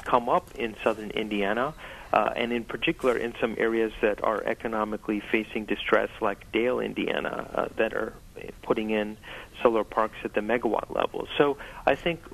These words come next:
I'll answer this question about nuclear by simply saying that I don't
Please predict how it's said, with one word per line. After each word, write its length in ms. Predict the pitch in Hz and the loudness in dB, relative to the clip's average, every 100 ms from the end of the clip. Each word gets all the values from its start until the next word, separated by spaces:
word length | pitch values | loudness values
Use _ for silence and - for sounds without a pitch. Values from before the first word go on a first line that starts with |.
| - - - - - | -8 -8 -8 -6 -6
I'll 500 | - - - 147 151 | -4 -2 4 4 4
answer 260 | 156 - | 0 0
this 160 | 131 - | -2 0
question 340 | - 160 - | 4 4 2
about 240 | 123 113 110 | 2 2 2
nuclear 440 | 127 147 135 120 | -4 -2 2 2
by 200 | 113 113 - | 2 0 0
simply 320 | 127 - 113 - | -4 -2 -2 0
saying 220 | 127 127 | 0 2
that 160 | 113 - - | 0 0 -2
I 100 | 127 | 0
don't 240 | 131 131 | 0 0